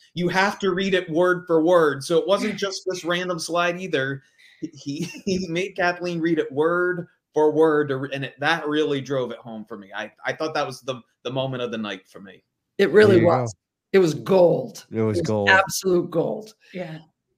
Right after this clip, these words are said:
Speaker 2: And it, it just sealed it. It just sealed it, you know. Um,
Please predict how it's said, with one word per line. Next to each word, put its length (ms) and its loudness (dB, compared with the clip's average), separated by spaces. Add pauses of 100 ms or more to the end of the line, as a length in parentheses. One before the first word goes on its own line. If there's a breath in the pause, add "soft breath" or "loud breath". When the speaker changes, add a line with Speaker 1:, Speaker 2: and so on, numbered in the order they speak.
(100)
Speaker 2:
And 300 2
it, 180 2
it 100 4
just 300 6
sealed 260 6
it. 320 -10
It 80 -6
just 260 -4
sealed 300 -2
it, 180 -14 (200)
you 160 -4
know. 480 -8
Um, 560 -8